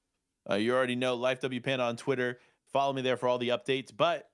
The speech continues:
uh, live for day two and three of semifinals and live for day one and two of grand finals.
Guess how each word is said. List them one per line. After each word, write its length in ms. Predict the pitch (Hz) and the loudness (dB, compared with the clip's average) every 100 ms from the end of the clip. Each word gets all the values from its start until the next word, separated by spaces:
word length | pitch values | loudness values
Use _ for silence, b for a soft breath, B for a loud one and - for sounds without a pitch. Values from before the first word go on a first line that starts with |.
| _ | _
uh, 260 | 110 110 107 | -2 0 0
live 680 | 104 113 131 143 160 160 - | 0 0 2 2 -2 -6 -12
for 420 | - 120 120 110 | -4 0 0 0
day 360 | 107 98 123 120 | -4 -4 -2 -2
two 260 | - 139 | -4 -4
and 100 | 143 | -4
three 220 | 131 139 131 | -4 -2 -2
of 80 | |
semifinals 680 | - 139 135 131 135 139 127 | -2 -4 -2 0 0 -2 -2
and 80 | 107 | -2
live 520 | 110 110 123 123 123 | 0 0 2 0 -2
for 100 | 117 | -6
day 200 | 104 113 | -2 -2
one 260 | 110 113 120 | -2 -4 -4
and 120 | 107 | -6
two 200 | - 113 | -2 -2
of 80 | 98 | -2
grand 340 | 113 123 117 | -2 -2 -2
finals. 500 | 113 107 104 101 98 | -2 -2 0 -4 -8